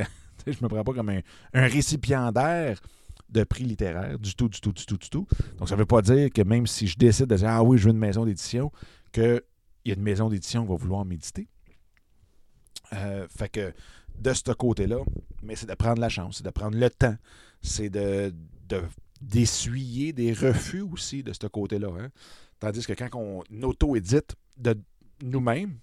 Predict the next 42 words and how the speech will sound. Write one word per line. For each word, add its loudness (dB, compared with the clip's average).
bon, 2
on 4
peut 2
bien 2
décider 2
de 0
le 4
lancer 0
un 0
quinze -6
novembre, -4
comme 0
un 2
trois 0
janvier, -4
comme -6
un -4
douze -2
mai, -6
comme -8
un -6
vingt-trois -4
juin, -4
comme -4
un, -2
un -4
quinze -2
août, 0
si -6
on -6
veut. -6
Tandis -8
que 0
les 2
maisons 6
d'édition -2
ont 10
des 0
saisons -2
propices, -2
des -4
périodes -4